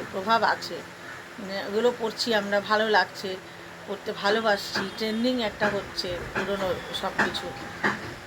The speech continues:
তো আমার তো ভালো লাগে পুরনো গান, পুরনো যা কিছু কালচার আমার, আমার ভালোই লাগে সঙ্গে করে বয়ে নিয়ে যেতে। আহ, যদিও শাড়ি তো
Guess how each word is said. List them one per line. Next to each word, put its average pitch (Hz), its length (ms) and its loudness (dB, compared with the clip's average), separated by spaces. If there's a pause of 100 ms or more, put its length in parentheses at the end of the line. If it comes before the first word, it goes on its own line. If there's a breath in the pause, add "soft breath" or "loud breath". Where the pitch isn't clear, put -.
(120)
তো 175 460 2
আমার 226 300 4
তো 302 60 0
ভালো 196 240 0
লাগে - 200 4 (100)
পুরনো 214 320 2
গান, 226 380 4 (100)
পুরনো 233 400 0
যা 226 260 4
কিছু 262 220 -4
কালচার 233 460 4
আমার, 196 280 -2 (180)
আমার 202 200 -4
ভালোই 202 300 -2
লাগে 185 240 2
সঙ্গে 165 360 -6
করে 175 120 -2
বয়ে 175 280 -2
নিয়ে 170 220 -8
যেতে। 214 200 -10
আহ, - 1300 -8
যদিও 262 340 4
শাড়ি 254 380 4
তো 269 180 2